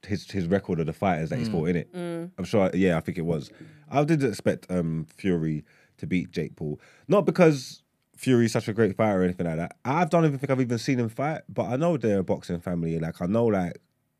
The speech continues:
Speaker 1: he wanted to be a boxer. He thinks he's a boxer at some point. I'm guessing he would have had some kind of proper training, you get what I'm trying to say, like,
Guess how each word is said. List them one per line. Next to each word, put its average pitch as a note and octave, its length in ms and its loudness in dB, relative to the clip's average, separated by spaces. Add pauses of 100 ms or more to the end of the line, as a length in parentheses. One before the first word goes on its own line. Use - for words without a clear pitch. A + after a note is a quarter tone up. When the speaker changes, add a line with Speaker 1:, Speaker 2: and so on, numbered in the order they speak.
Speaker 1:
he F2 340 -4 (720)
wanted F2 320 -2
to - 60 -16
be E2 120 -4
a D2+ 60 -4
boxer. D2 380 -8
He C#2+ 100 -6
thinks F2+ 280 -8
he's D2+ 120 -6
a D2+ 60 -8
boxer - 300 -10
at B1 80 -12
some D#2 180 -10
point. C#2 240 -10
I'm D2 160 -10 (200)
guessing - 200 -10
he E2 80 -6
would D#2 120 -4
have D2 80 -8
had - 120 -12
some E2+ 200 -6
kind D#2+ 220 -8
of C#2+ 180 -8 (400)
proper - 240 -10
training, D2 600 -6
you C#2 100 -14
get D2 80 -6
what C#2 60 -6
I'm D#2+ 40 -8
trying D#2+ 120 -6
to D#2 60 -6
say, F#2 180 -4
like, C2+ 180 -8